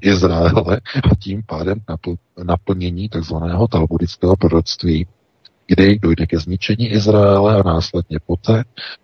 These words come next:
získá Dům Sion vládu nad celou planetou, respektive takzvané vlastnické právo. Všichni, všichni budují onen projekt Velkého Izraele. Všichni.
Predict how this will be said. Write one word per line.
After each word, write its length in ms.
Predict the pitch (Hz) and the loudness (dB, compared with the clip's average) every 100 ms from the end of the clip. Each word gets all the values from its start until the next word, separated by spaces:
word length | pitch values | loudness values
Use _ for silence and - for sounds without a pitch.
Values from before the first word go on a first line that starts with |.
| - | -10
získá 840 | 90 87 87 - - 90 87 87 - _ - | -4 -2 -2 -4 0 2 4 2 0 _ -4
Dům 200 | 90 90 | -2 0
Sion 380 | 92 - 80 80 87 | -2 -2 0 0 2
vládu 360 | 80 78 80 85 | 2 2 2 0
nad 140 | 80 | -2
celou 280 | - - 82 | -6 -2 0
planetou, 460 | 90 78 80 - 76 | 2 0 0 -2 -2
respektive 760 | 78 - 90 - 87 87 87 | -2 -2 -4 2 4 6 4
takzvané 540 | 85 82 80 78 76 78 | 2 -4 -2 -4 -2 -4
vlastnické 580 | 76 - 80 - - 80 | -4 -6 -10 -8 -4 0
právo. 360 | - 85 82 76 - - - _ _ _ - - 85 | 2 4 2 -2 -8 -18 -20 _ _ _ -14 -12 -6
Všichni, 640 | - - 151 - 143 131 - - | 0 2 2 2 2 2 0 -4
všichni 720 | - - - - 123 120 120 120 | 0 2 0 -4 -4 -2 -2 0
budují 580 | 120 131 123 123 117 117 | 2 4 4 2 0 -2
onen 360 | - 95 104 107 - | -2 0 0 -2 -4
projekt 460 | 87 87 92 95 - | 0 2 2 0 -2
Velkého 500 | 87 87 - 90 92 | -4 -4 -2 0 0
Izraele. 580 | 90 80 78 73 78 80 | 0 -2 -2 -2 -4 -4
Všichni. 500 | - - 127 - 76 | -2 2 2 2 -8